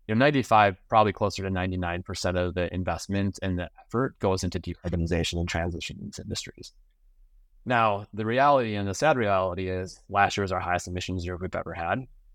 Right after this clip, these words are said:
And if you look at the reports, we need to be down in emissions forty percent by twenty thirty to stay under one point five Celsius rise globally. And we're still going up. And so it's like we have two other areas in climate that haven't been as much focused so far that we need to start accelerating on.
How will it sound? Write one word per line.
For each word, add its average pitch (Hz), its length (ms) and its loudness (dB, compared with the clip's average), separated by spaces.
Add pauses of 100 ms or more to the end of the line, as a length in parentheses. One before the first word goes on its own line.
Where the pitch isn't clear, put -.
(360)
And 101 140 0
if 92 60 -2
you 104 100 0
look 98 120 0
at 98 140 2
the 90 80 -6
reports, 113 480 0
we 107 80 0
need 101 120 0
to 98 60 0
be 98 80 -2
down 92 260 2
in 92 120 -2
emissions 90 360 -6
forty 90 260 -4
percent 90 340 -6
by - 100 -6
twenty 87 280 -4
thirty 90 320 -2
to 90 100 -2
stay - 240 -4
under 87 180 -4
one - 160 -8
point - 240 -6
five - 240 -4
Celsius - 680 -4
rise - 280 -4
globally. 143 540 -4 (600)
And 104 80 0
we're 104 60 2
still 123 200 0
going 98 200 -2
up. - 140 -20 (1080)
And 101 120 -2
so 98 260 4
it's 92 140 0
like 101 120 -2
we 107 160 0
have 98 160 -2
two - 200 -2
other 120 200 4
areas 98 240 0
in 90 80 -8
climate 92 340 -6
that 85 120 -10
haven't 92 300 -4
been 90 120 -2
as 87 140 -4
much - 180 -10
focused 113 440 0
so 90 160 -4
far 87 240 -2
that 90 100 -2
we 92 80 -4
need 92 160 -2
to - 40 -6
start 85 200 -4
accelerating 90 560 -6
on. - 80 -14